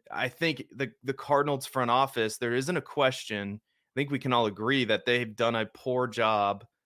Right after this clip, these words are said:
of developing pitching, especially at the minor league level.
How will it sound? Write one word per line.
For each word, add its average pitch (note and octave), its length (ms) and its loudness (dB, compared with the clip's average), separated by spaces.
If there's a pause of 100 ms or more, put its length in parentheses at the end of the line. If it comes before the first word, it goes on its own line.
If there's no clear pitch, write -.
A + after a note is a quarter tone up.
(120)
of G#2+ 460 2 (280)
developing A2+ 580 0
pitching, D3 500 -4 (380)
especially C3 460 0
at A2 80 -2
the A2 60 -2
minor G2+ 340 -2
league F#2+ 200 -6
level. A#2 480 2